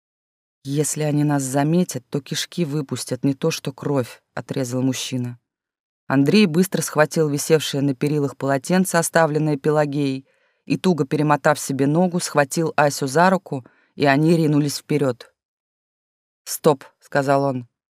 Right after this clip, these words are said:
Мальчишки занесли Димкины шмотки только в холл. «Забеги туда, нужно взять сумку с красным крестом и зелёную с железной застёжкой.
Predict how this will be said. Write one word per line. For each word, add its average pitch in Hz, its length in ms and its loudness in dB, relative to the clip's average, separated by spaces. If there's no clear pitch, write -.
Мальчишки 147 520 0
занесли 160 480 0
Димкины 160 460 0
шмотки 180 420 0
только 160 380 0
в - 80 -14
холл. 131 400 0
«Забеги 156 420 2
туда, 151 300 0
нужно 156 280 2
взять 156 260 2
сумку 175 320 0
с - 100 -4
красным 160 400 0
крестом 190 520 0
и 160 80 -2
зелёную 156 500 6
с 143 40 0
железной 156 480 2
застёжкой. 147 760 -2